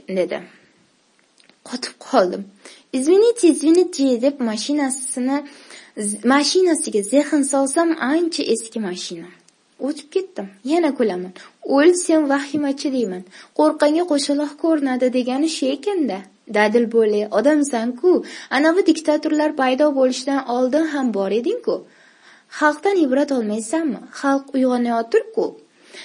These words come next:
Ana shunday qilib yo'lda davom etdim. Shaharga kirib keldim.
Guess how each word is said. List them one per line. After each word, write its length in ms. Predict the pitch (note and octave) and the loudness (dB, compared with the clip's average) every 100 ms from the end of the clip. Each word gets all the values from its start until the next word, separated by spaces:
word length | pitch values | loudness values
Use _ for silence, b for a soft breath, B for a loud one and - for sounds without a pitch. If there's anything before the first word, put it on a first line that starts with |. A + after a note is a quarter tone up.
| B B | B B
Ana 220 | B3 D#4+ | 0 0
shunday 420 | F4+ A4+ G#4+ G#4 G#4 | 0 -2 0 0 2
qilib 320 | D4 D4 E4 D#4 | 0 2 2 2
yo'lda 280 | B3 B3 C#4 | 2 2 -2
davom 320 | B3 B3+ A#3 | -2 -2 -4
etdim. 320 | - - F3+ F3+ _ | -6 -12 -16 -18 _
Shaharga 520 | - C#4 C#4 B3 A#3 | -8 -6 -2 -2 -2
kirib 240 | A#3 G3+ G3 | -4 -10 -10
keldim. 320 | E3+ D#3+ E3+ | -12 -12 -14